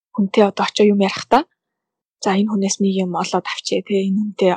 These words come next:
танилцсангуудаа дараа нь имэйл бичээ, дараа нь ярилцлага авах боломж нээчээ ч юм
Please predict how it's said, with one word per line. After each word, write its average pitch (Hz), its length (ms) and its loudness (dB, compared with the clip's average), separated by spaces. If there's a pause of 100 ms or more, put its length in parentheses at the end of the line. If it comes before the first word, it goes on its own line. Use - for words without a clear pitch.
(260)
танилцсангуудаа 196 800 -4 (320)
дараа 190 240 2
нь 190 160 4
имэйл 185 240 0
бичээ, - 320 -6
дараа 185 320 -4
нь - 80 -14 (320)
ярилцлага 196 480 -4
авах - 320 -8
боломж 185 400 -10
нээчээ 185 400 -2
ч - 160 0
юм 185 80 0